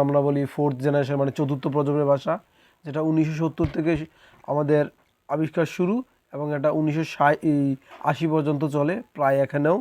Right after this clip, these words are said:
দশ বছর। এই চতুর্থ প্রজন্মের ভাষাকে আমরা বলি অতি উচ্চ স্তরের ভাষা। এখানেও অনেকগুলা ভাষার আবিষ্কার হয়। থার্ড এবং ফোর্থ এই দুইটা প্রজন্মে অনেক বেশি আমাদের ভাষার আবিষ্কার হয়।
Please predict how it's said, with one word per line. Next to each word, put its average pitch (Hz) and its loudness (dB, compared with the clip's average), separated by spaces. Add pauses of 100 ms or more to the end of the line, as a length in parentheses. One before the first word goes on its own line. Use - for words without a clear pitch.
(480)
দশ 151 2 (120)
বছর। 131 -4 (320)
এই 156 -2
চতুর্থ 175 2 (120)
প্রজন্মের 180 2 (520)
ভাষাকে 151 0
আমরা 151 4 (260)
বলি 147 2 (220)
অতি 165 -2 (100)
উচ্চ - -6 (140)
স্তরের 165 0
ভাষা। 165 0 (100)
এখানেও 151 0 (100)
অনেকগুলা 143 4
ভাষার 135 2
আবিষ্কার 135 -2
হয়। 180 -2 (560)
থার্ড 175 8 (160)
এবং 156 4 (120)
ফোর্থ 139 0 (540)
এই 165 0 (320)
দুইটা 170 2
প্রজন্মে 170 2 (340)
অনেক 170 0 (240)
বেশি 165 2 (160)
আমাদের 160 4 (520)
ভাষার 143 0
আবিষ্কার 143 -2
হয়। 113 -8